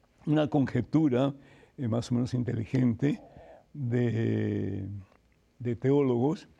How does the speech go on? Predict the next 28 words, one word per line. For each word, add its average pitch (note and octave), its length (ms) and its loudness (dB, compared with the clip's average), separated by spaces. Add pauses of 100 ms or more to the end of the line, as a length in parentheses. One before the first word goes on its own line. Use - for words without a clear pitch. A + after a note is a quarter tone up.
(560)
que A2 100 -6
pensaban C#3 480 -2
que B2 320 0
una C3 340 0
persona C3 640 -2
cuando A2 480 -4
moría, C3 560 0
si C3 160 -10
no A#2 120 -4
era C3+ 120 2
bautizada, C3 720 0 (1200)
no C#3 160 0
podía E3+ 280 2
entrar C3 500 -2
<clears throat> - 580 -4
en A2+ 140 -4
el G2 100 -2
cielo. D3 460 0 (1200)
La A#2 180 0
palabra C3+ 360 4
de C3+ 60 4
Dios C3 320 0
en B2+ 180 -2
el G2+ 60 0
Evangelio C3 500 0
según A#2+ 320 -2
San C3 180 -4
Juan C3+ 380 -2